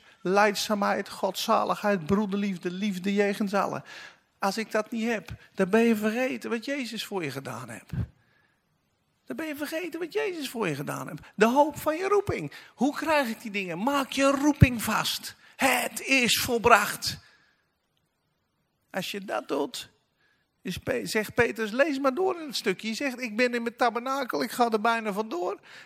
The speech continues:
Maar ik zal je opwekken door herinnering. Ik zal je dit, dit zal ik je erin blijven prenten.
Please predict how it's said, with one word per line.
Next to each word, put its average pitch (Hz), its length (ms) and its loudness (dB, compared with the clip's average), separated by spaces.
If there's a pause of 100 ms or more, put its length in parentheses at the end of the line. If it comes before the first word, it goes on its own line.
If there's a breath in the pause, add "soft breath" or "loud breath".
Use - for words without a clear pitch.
Maar 220 160 0
ik 220 120 -2
zal 277 400 -2
je 233 280 -4
opwekken 262 680 0
door 254 420 4
herinnering. 240 680 -2
Ik 208 120 -8
zal 214 160 0
je 208 260 -2
dit, 254 300 -2 (640 loud breath)
dit 233 300 2
zal 247 160 0
ik 226 100 -4
je 226 140 -8
erin 277 220 -6
blijven 143 380 2
prenten. 127 460 -6